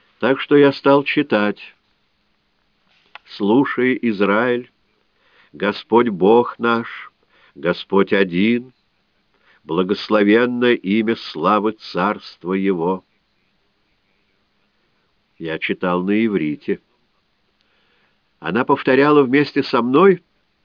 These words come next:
а потом я побежал в сортир и трижды сплюнул: "Тьфу, тьфу, тьфу", как делают евреи, потому что это не моя религия. Она попросила меня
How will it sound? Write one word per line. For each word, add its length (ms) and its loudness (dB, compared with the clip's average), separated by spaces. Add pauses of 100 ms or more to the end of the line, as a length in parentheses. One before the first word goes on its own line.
(420)
а 140 -8
потом 320 2
я 200 2
побежал 560 0
в 80 -16
сортир 640 2 (120)
и 140 0
трижды 540 -2
сплюнул: 720 -2
"Тьфу, 220 -2
тьфу, 260 -4
тьфу", 420 -2 (520)
как 200 -2
делают 460 2
евреи, 480 4 (640)
потому 300 -2
что 160 -2
это 180 0
не 120 0
моя 300 2
религия. 600 -4 (1800)
Она 240 -2
попросила 540 0
меня 440 0